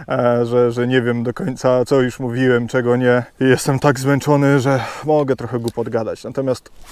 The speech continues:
e, to akurat jest prawda, że brania powierzchniowe powinniśmy zacinać dopiero w momencie, kiedy poczujemy rybę na kiju.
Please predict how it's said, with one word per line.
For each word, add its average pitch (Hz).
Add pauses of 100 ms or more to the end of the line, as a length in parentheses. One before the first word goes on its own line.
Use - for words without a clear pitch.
(260)
e, - (240)
to 123
akurat 131
jest 123
prawda, 123
że 110 (1600)
brania 185
powierzchniowe 139 (760)
powinniśmy 131
zacinać 123
dopiero 147
w 123
momencie, 127
kiedy 117
poczujemy 117
rybę 113
na 107
kiju. 98